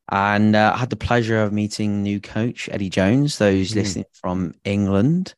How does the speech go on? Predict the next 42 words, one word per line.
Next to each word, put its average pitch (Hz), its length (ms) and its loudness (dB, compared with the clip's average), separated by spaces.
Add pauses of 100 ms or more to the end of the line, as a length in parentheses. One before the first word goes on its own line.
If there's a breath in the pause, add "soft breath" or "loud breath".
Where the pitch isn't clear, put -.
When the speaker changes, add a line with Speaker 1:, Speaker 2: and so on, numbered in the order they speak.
(640 loud breath)
Speaker 1:
uh, 92 180 0
will 92 120 -2
be 101 100 2
very 104 720 2
aware, 92 720 -2
if - 160 -10
you're 95 100 0
rugby 92 360 -2
fans, 92 340 -4
of, 90 140 -8
of - 180 -8
who 98 220 -2
that 87 160 0
is. 110 360 -2 (360 loud breath)
And 110 100 4
I - 20 6
also 127 220 4
had 120 80 4
the 123 60 0
pleasure 117 260 2
of 107 100 -4
meeting 117 300 -2
Lord 110 580 4
Sebastian 107 520 0
Coe 135 240 2
tonight 85 300 -6
as 98 100 -10
well, 104 420 -4
um, 92 600 0
Speaker 2:
Nice. - 160 -14 (280 loud breath)
Speaker 1:
who 92 140 0
is, 92 220 0
uh, 95 200 4
who 95 180 0
is 95 140 0
running 95 300 0
a, 90 180 -4
a 87 80 -6
World 92 380 0
Championship 92 420 -4
Athletics - 560 -4
event 85 480 -4